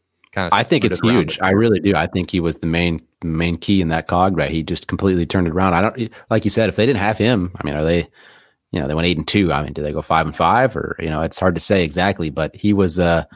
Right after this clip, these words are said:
Speaker 2: a driving factor, uh, no doubt about it. It just seems like what else changed? I mean, Rhett Lashlee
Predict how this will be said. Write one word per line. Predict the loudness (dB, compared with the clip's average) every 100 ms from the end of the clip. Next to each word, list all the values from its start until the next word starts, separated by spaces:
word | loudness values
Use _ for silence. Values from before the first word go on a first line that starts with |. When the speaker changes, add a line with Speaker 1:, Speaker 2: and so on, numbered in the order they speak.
| -20 -4
Speaker 2:
a | -2
driving | 2 2 0 -2
factor, | 2 2 0 -4 -8 -10
uh, | -6 -4
no | -2
doubt | -2 0
about | 0 0 0
it. |
It | -2 -4
just | 0 2
seems | 4 4
like | 2 0 -6 -18 -20 _ _ _ _
what | -2 2 2
else | 2
changed? | 2 2 2 2 0
I | 0
mean, | 0 -2
Rhett | 0 0
Lashlee | 2 0 0 -4